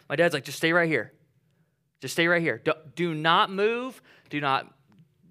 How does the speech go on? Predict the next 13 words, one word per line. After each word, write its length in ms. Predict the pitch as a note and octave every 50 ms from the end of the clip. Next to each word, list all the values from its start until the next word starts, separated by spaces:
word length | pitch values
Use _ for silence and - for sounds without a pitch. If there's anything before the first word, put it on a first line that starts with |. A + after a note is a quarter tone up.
| _ -
do 100 | D3+ E3
not 220 | E3+ D3+ G#2+ F#2+
yell. 480 | B2+ B2+ C#3 D#3 E3+ F3+ G3+ G#3 D#3 E3+
Just 260 | F3 G3+ - - -
stay 300 | - - F#3+ G3 G#3+ A3+
right 180 | A3 A3+ A3+ A3
here. 180 | A3+ G#3+ F#3
Eventually, 560 | D#3 C3+ D3+ G3 A3 - - A#3 A#3 A3+ G3+ - - - - - _ _ _ -
J 160 | C3+ E3 F#3
J 100 | F#3+ F#3+
will 100 | G3 F#3 D#3+
find 300 | - - E3 E3 E3 D3+
himself." 680 | D3 C#3 B2+ - - A#2 G#2 F#2 F#2 - - - _